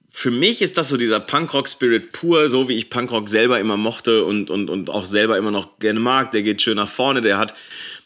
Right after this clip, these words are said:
der hat so einen leicht rotzigen Touch mit drin, das finde ich richtig gut und, und von daher, ähm, den Song halt, also diese Version von dem Song halte ich sehr, sehr nah an meinem Herzen auf jeden Fall. <laughs>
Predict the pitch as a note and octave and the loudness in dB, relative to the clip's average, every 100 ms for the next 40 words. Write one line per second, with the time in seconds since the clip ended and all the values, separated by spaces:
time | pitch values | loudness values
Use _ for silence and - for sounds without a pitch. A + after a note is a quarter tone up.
0 | - G2+ G2+ A#2+ G#2+ A#2 A#2+ F2+ A2 - | -4 -2 0 0 2 2 2 0 0 0
1 | G2+ G2 A#2 - A#2 G2 G#2 G#2 G2 - | -2 -2 -4 -4 -4 -2 0 0 -2 -4
2 | G#2 F#2+ G2 G2+ F2 G#2 G2+ E2 F#2 C#2+ | -4 -6 -8 -10 -8 -6 -4 -2 -2 -2
3 | F#2 - F2+ F2+ F#2 F#2+ F#2 F#2 D#2 F2 | -6 -6 -4 0 2 2 2 2 0 0
4 | F2 E2+ - _ _ _ _ _ _ _ | -2 -4 -10 _ _ _ _ _ _ _
5 | _ _ _ _ _ _ _ _ _ - | _ _ _ _ _ _ _ _ _ -2
6 | G#2+ G2+ F#2 - G#2+ G#2+ G2+ G2+ G2 - | 0 2 0 0 0 0 0 0 0 2
7 | G2 G2 E2+ - - - F#2+ G#2+ A2+ G#2+ | 0 2 0 -4 -20 -14 -4 0 4 4
8 | F#2 G2+ A2 A#2 G2+ F#2+ F#2 F2+ F2+ F2 | 4 2 2 0 -2 -2 -2 -2 -4 -2
9 | F2+ F2+ - - E2+ F2 E2+ E2 E2 D2+ | 0 0 -2 -8 -4 -4 -4 -4 -2 -4
10 | D#2+ D2+ D2+ D2 - - - G1+ - - | -6 -10 -10 -12 -12 -16 -14 -12 -12 -14
11 | - - _ - | -18 -20 _ -8